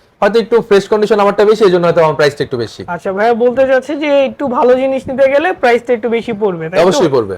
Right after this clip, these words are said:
Speaker 2: কারণ কম দামে ভালো জিনিস কখনোই পারচেজ করা যায় না।
Speaker 1: আর এটা আশা করা উচিত না।
Speaker 2: হ্যাঁ, কারণ
Speaker 1: আচ্ছা।
Speaker 2: আপনি নিতেছেন হয়তো ফ্রেশ ভাবে বা ফ্রেশ বুঝে, কিন্তু এক্ষেত্রে দেখা গেল আপনার ফ্রেশ পড়লো না, সেক্ষেত্রে কিন্তু আপনারা পাচ্ছেন না। ভাই কিন্তু ওয়ারেন্টি গ্যারান্টি সার্ভিস দিয়ে সেল করে।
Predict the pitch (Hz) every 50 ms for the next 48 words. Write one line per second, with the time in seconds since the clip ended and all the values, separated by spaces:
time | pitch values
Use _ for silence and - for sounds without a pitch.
0 | - - 214 196 208 226 233 220 247 254 277 294 294 311 311 311 320 302 262 277
1 | 240 240 254 262 262 262 240 240 254 233 233 254 262 262 247 233 220 202 240 220
2 | 208 - 214 208 202 196 180 185 175 170 165 147 147 135 156 156 170 160 - -
3 | 185 170 175 175 170 165 - 185 - - 120 110 98 92 185 170 156 - 175 151
4 | 139 139 - _ _ _ _ _ _ _ - 202 208 214 240 247 240 277 294 285
5 | 277 285 262 311 302 285 - 302 302 294 285 262 254 247 240 285 277 - 262 269
6 | 269 262 233 262 269 254 262 277 285 285 269 220 233 220 214 208 214 240 240 247
7 | 240 226 208 226 240 208 247 285 - - - _ _ _ - 240 226 269 269 262
8 | 240 262 247 269 262 262 247 254 254 254 254 254 247 233 226 240 233 233 240 240
9 | 240 233 - - 240 233 226 208 190 175 151 139 131 _ _ _ _ _ _ _
10 | _ - 220 208 - 117 110 262 247 277 262 262 285 277 277 277 269 254 240 233
11 | 247 240 226 220 220 208 - - 190 170 165 - - - - _ _ - 233 240
12 | 254 285 302 294 311 285 269 254 254 269 277 269 285 269 269 262 269 269 277 254
13 | - 240 226 233 247 262 233 208 220 277 285 269 - 277 247 240 226 240 226 226
14 | 269